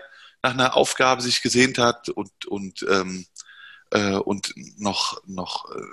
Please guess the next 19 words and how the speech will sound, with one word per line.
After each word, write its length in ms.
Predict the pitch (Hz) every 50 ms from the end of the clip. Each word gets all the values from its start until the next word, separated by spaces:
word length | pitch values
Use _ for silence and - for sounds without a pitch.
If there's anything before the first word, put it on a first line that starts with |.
| - - -
noch 140 | - - -
einen 80 | 95 -
dritten, 480 | - - 180 175 - - 160 160 156 _ - - - - - - - _ _ _ _ _ _ _ _ _ _ - -
d-, 60 | -
ähm, 560 | - - 120 120 117 113 110 110 110 110 104 - -
ja, 240 | - 95 90 104 110
der, 440 | - - 101 95 90 90 90 90 - _ - - - _ _ _ _ _ - - - - - -
wo 80 | -
ich 160 | 117 - - -
gedacht 320 | - 98 120 - - -
hab, 200 | 113 - - - -
also 280 | 120 117 127 110 95 - -
egal, 300 | 123 110 - 90 82 -
also 400 | - 120 120 123 113 104 95 - _ _ - - - - - - 80 123
fisch-, 340 | - - 151 - - 135 127
so 80 | - 160
eine 120 | 160 156
Gruppe, 340 | 131 - 135 139 - - 90
ne? 200 | 87 120 202 -